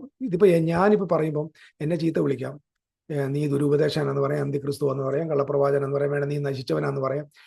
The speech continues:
തിരുവനന്തപുരത്ത് ഒരു, ഒരു പോഴൻ ഒരിക്കൽ പറഞ്ഞു കേട്ടു, "അവൻ വീണുപോയവനാണ്." ഞാനെന്തോ ലൂസിഫർ ആണോടാ വീണുപോകാൻ? വീണുപോയവൻ. ഈ പറയുന്നവൻ അങ്ങ് നിൽക്കുകയല്ലേ കൊമ്പത്ത് കയറി. പിന്നെ ഈ വ്യക്തിഹത്യ ചെയ്യാനൊക്കെ മിടുക്കന്മാരായ ഈ ഉപദേശിമാർ,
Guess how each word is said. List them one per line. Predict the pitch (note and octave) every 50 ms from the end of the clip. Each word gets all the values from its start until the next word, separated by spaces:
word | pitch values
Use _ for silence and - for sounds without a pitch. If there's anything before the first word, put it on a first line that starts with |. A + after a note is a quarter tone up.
| _ - _ _ _ _ -
തിരുവനന്തപുരത്ത് | D#3+ E3+ F3 F3+ F#3+ F#3+ F#3+ - -
ഒരു, | F3 D#3+ D#3+ E3+ - -
ഒരു | F3+ D#3+ C#3+ D3
പോഴൻ | D3 D3+ E3+ F3 F3+ E3+ D#3
ഒരിക്കൽ | C#3 C#3 D#3+ D3+
പറഞ്ഞു | C3+ C#3 C3+ C#3 C#3+
കേട്ടു, | C3+ C3 - D3+
"അവൻ | C#3 C#3 D3+ D3+
വീണുപോയവനാണ്." | C#3+ D#3+ F3+ G#3+ A#3 A#3 G3 D#3+ C#3 C3+ B2 A#2+ A2+ G2 - _ _ _ _ _ _ _ _ _ _ _ _ _ _ _ _ _ _ _ -
ഞാനെന്തോ | E3 E3 D#3+ D3+ E3
ലൂസിഫർ | D3+ D3+ E3 F#3+ G3 D3+ G3+ E3+ E3+ C#3+
ആണോടാ | B2+ B2 B2 B2 A#2+
വീണുപോകാൻ? | A#2+ A#2+ B2+ C3+ C3 B2 A2+ A2 A2+ A#2 G#2+ - _ _ _ - - _ _ _ _ _ _ _ _ _ _ _ _ _ D3+
വീണുപോയവൻ. | E3 F3+ F3+ E3+ D3+ C3+ C3 B2+ B2 A#2 A#2 B2 C3+
ഈ | E3 - -
പറയുന്നവൻ | F3 F3 F3+ F#3 G3 G#3 G3+ G3
അങ്ങ് | G3 F#3+ F#3 F3+
നിൽക്കുകയല്ലേ | F3 - - G#3+ F3+ C#3+ C#3 C3+
കൊമ്പത്ത് | B2+ C3+ B2+ C3 C#3 A#2+ B2 A2+
കയറി. | G#2 G#2 G#2 - _ _ _ _ _ _ _ _ _ _ _ _ _ _ _ _ _ _ _ _
പിന്നെ | F#3+ F#3 G#3 G3+
ഈ | G3+ G3+
വ്യക്തിഹത്യ | F3+ F#3 F3+ - - - B3 G3+ G#3+ G#3 - G3+
ചെയ്യാനൊക്കെ | F3 E3+ E3 E3 E3+ D#3+ D#3 C#3+ D3+
മിടുക്കന്മാരായ | D3 C#3+ C#3+ D3 C#3+ E3 D#3 E3 D#3 D#3 D3+ D3
ഈ | C3+ C#3+ C#3
ഉപദേശിമാർ, | B2+ C3 C3+ C3+ C3 A#2+ B2+ A#2 G#2+ - - _